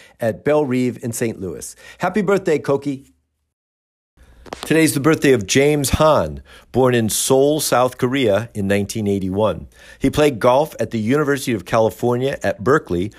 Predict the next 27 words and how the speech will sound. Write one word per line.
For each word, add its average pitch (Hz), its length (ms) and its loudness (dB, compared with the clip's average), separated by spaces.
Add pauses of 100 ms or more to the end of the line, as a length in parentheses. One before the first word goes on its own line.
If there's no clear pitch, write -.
for - 140 -6
the 101 60 -2
Golden 123 400 2
Bears 95 420 2 (140)
and 113 180 -6
graduated 110 800 2
in 98 100 -4
two 127 200 -2
thousand 95 440 2
and 90 160 -4
three. 110 380 -6 (300)
He 127 100 -2
turned 131 320 2
pro 120 180 6
later 135 380 2
that 101 320 2
year 95 340 -2 (160)
and 113 140 -4
has 107 140 -4
won 120 200 2
twice 160 460 0
on 107 100 2
the 101 80 -2
P 117 220 -2
G 107 220 -2
A 101 80 2
Tour, 98 400 0